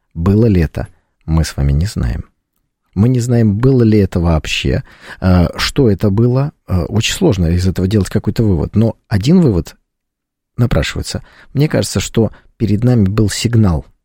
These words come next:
в любом случае направленный на тех, кто сейчас должен принять решение о том, как атаковать Иран со стороны, э, Израиля.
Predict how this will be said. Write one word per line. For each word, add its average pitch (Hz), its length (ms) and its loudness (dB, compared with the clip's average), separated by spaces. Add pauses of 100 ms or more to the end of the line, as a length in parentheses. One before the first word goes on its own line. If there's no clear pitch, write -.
(140)
в 85 140 -4
любом 107 260 2
случае 127 380 0
направленный 95 580 0
на 95 140 2
тех, - 180 -2
кто - 140 -6
сейчас 101 320 -2
должен 92 240 -2
принять 98 260 -2
решение 113 480 0 (220)
о - 140 -4
том, 131 260 -2 (640)
как - 300 -2
атаковать 101 760 0
Иран 110 320 2
со - 140 -4
стороны, 98 500 0
э, - 420 -8
Израиля. 82 540 0